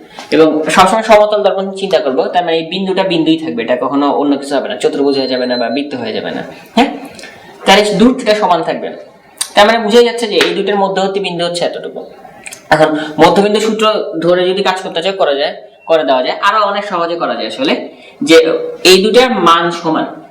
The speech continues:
তার মানেটা কি আসলে? যে এইখান থেকে যতটুকু চেঞ্জ হবে ততটুকু এখান থেকে চেঞ্জ হবে। অর্থাৎ খেয়াল করো,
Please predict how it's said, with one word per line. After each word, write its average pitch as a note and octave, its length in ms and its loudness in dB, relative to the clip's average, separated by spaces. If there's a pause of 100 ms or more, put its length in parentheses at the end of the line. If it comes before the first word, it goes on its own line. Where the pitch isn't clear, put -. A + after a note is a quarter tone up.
(580)
তার F3+ 140 6
মানেটা D#3+ 280 0
কি A#2 160 -4
আসলে? - 540 -4
যে D#3 100 0
এইখান F#3+ 520 2
থেকে A#3 220 0
যতটুকু F#3+ 640 0
চেঞ্জ G#3 480 0
হবে B2+ 440 0 (760)
ততটুকু A3 340 4
এখান G#3+ 280 2
থেকে F#3 160 -2
চেঞ্জ C#3 240 0
হবে। F2+ 140 -10 (1080)
অর্থাৎ G#3+ 400 4
খেয়াল A3+ 160 0
করো, - 340 -2